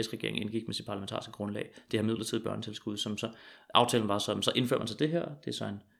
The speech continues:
kompensation, øh, for de børnefamilier, der er blevet, der er blevet ramt af fattigdoms, øh, hvad hedder det, ydelserne.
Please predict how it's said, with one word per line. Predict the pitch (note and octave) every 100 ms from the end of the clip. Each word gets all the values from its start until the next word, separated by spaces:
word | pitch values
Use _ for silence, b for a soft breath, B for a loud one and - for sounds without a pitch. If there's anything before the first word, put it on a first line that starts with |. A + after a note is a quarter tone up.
| -
kompensation, | - G2 F#2+ F#2+ E3+ G3 F3 - -
øh, | A#2 G#2+ G#2+
for | -
de | G#2
børnefamilier, | G#2+ A#2+ A#2+ A#2
der | A#2
er | G#2
blevet, | G#2 G#2
der | G#2+
er |
blevet | G#2
ramt | G#2+ - -
af | G#2+ C3
fattigdoms, | - D#3 E3 D3 - -
øh, | B2+ A#2+ A#2 A2+ A2+ A#2 b b b b b
hvad | -
hedder | A2+ -
det, | G#2+ G#2
ydelserne. | A#2+ B2 B2 A2